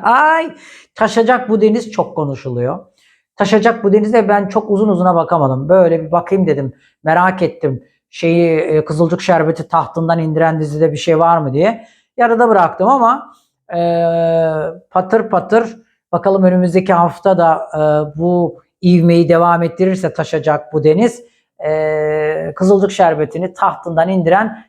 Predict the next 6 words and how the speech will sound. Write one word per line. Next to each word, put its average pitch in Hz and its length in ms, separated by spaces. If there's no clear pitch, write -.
dizi 214 240
olarak 190 400
anılacak. 202 640
Güller 226 360
ve 220 80
Günahlar 202 580